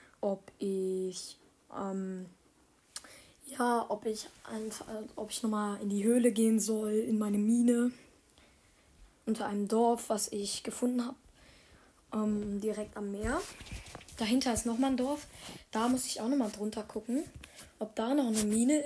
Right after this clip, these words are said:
ist. Äh, Leute, sagt mir auf jeden Fall, was ich als nächstes machen soll.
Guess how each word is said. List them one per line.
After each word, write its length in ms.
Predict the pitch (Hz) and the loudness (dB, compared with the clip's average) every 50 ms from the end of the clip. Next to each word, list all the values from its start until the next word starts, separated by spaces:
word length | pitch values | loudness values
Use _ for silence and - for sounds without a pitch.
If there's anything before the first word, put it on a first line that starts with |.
| 302 349 | 0 -4
ist. 280 | 415 - - - - - - - - - - - - _ _ _ _ _ _ _ - - - - - _ _ _ _ - - - _ _ _ _ _ _ _ _ _ - | -4 -4 -4 -6 -8 -14 -20 -20 -20 -20 -20 -20 -20 _ _ _ _ _ _ _ -20 -20 -20 -20 -20 _ _ _ _ -20 -20 -20 _ _ _ _ _ _ _ _ _ -6
Äh, 440 | 226 220 226 220 220 226 220 226 233 - - _ _ _ _ _ _ _ _ _ - - | -2 -2 0 0 -2 -2 -4 -6 -8 -10 -12 _ _ _ _ _ _ _ _ _ -8 -2
Leute, 560 | 226 233 247 247 - - 247 240 247 247 - - - - | 0 0 2 4 4 4 4 4 2 0 -2 -4 -8 -4
sagt 380 | - - 233 233 247 - - | 0 2 4 6 6 6 6
mir 140 | - 233 233 | 6 4 2
auf 180 | 233 - 233 - | 0 -2 -2 0
jeden 160 | 240 233 233 | 0 0 0
Fall, 360 | - - 233 226 226 226 226 214 | 0 0 2 2 2 2 2 2
was 180 | 220 226 226 254 | 4 6 6 4
ich 180 | 233 240 - - | 4 -2 -4 -4
als 260 | 226 220 - - - | -4 -2 0 0 2
nächstes 240 | 233 220 220 220 214 | 2 2 2 2 2
machen 260 | 233 226 220 233 226 | 2 2 2 2 0
soll. 300 | 202 196 220 214 214 214 | 0 0 0 0 -2 -2